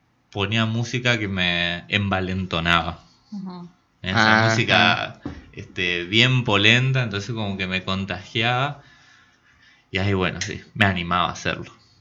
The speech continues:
Speaker 2: Claro, capaz tiene que ver con eso. El tema encima que escucha mi amiga es súper particular. Nati Peluso de por sí tiene los temas, eh, bastante empoderada.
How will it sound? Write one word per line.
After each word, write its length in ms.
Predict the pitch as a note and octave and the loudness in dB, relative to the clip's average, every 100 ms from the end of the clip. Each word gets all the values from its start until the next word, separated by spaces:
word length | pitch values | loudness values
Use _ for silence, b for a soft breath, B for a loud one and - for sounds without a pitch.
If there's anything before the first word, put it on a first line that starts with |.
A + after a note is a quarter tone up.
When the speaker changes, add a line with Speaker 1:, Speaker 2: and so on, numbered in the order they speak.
| - - _ | -20 -20 _
Speaker 2:
Claro, 240 | B3 G#3+ G3+ | 0 0 0
capaz 160 | A3+ | -2
tiene 180 | B3 A#3+ | -2 -2
que 100 | F#3+ | -2
ver 140 | G3+ | -2
con 120 | F#3+ F3+ | -2 -4
eso. 300 | F3 - D#3+ | -4 -4 -4
El 220 | D#3+ - | -4 -4
tema 240 | G#3 A3+ | -2 0
encima 320 | G#3 G3+ G#3+ | -2 -6 -8
que 60 | F#3+ | -8
escucha 280 | F3+ F#3 G#3 | -6 -6 -4
mi 120 | F#3 | -2
amiga 380 | D#3+ E3+ F#3+ E3 D3 D#3 | -2 0 0 0 -4 -8
es 60 | |
súper 280 | - E3 D#3+ | -8 -6 -4
particular. 500 | D#3+ E3+ D#3 D#3+ F3+ | -6 -6 -2 2 4
Nati 220 | A3 C4+ | 4 6
Peluso 340 | A#3+ G#3 A3 B3+ | 6 4 6 4
de 80 | |
por 160 | G#3+ D#3 | 4 0
sí 200 | - G#3 | -2 -6
tiene 420 | G#3 G#3+ G#3 F#3 | -2 -2 -2 -4
los 260 | E3 D#3 D#3+ | -4 -8 -10
temas, 440 | F3 F#3 F3+ E3 - | -10 -6 -6 -6 -10
eh, 260 | D3+ C#3+ C#3+ | -12 -12 -12
bastante 760 | D3 - D#3 E3 D#3+ D3 C#3 F3+ | -14 -12 -10 -8 -10 -12 -14 -14
empoderada. 920 | E3 E3 D#3+ D3+ D#3 D#3 E3 D#3+ F#3+ | -8 -8 -8 -8 -2 2 2 2 0